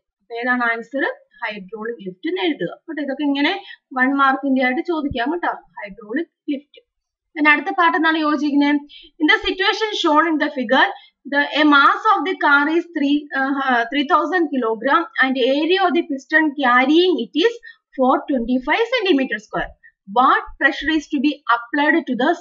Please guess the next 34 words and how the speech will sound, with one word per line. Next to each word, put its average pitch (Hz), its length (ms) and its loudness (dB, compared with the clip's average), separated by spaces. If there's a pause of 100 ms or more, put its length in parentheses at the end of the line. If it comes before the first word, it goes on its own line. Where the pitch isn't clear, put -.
smaller 247 580 2 (300)
piston? 180 440 -4 (1120)
ക്വസ്റ്റ്യൻ 339 260 -2
മനസ്സിലായല്ലോ. 302 520 2 (480)
കാറിന്റെ 285 420 4
മാസ് 302 300 4
വന്നിട്ടുണ്ട് 294 360 2 (100)
three 277 100 -4 (100)
thousand 277 380 2
kilogram 262 520 4
ആണ്. 254 140 4
അപ്പൊ 254 160 0
അവിടുത്തെ 277 320 -2 (160)
area, 254 320 2
ഇവിടുത്തെ 254 280 -4 (140)
area 262 320 2
തന്നിട്ടുണ്ട്. 247 540 0
എത്രയാണ്? 262 340 2 (360)
ആ, - 20 2 (160)
ഫോർ 254 180 0 (120)
ട്വന്റി 254 340 -2
ഫൈവ് 277 240 0
centimeter 254 540 -2
square 254 300 -2
തന്നിട്ടുണ്ട്. 220 460 -6 (420)
എങ്കിൽ 269 180 2 (140)
what 285 300 4 (100)
pressure 330 380 0 (180)
is 277 160 -4
to 269 120 -4
be 302 60 4 (160)
applied 277 380 2 (120)
to 247 120 -10
the 320 60 -2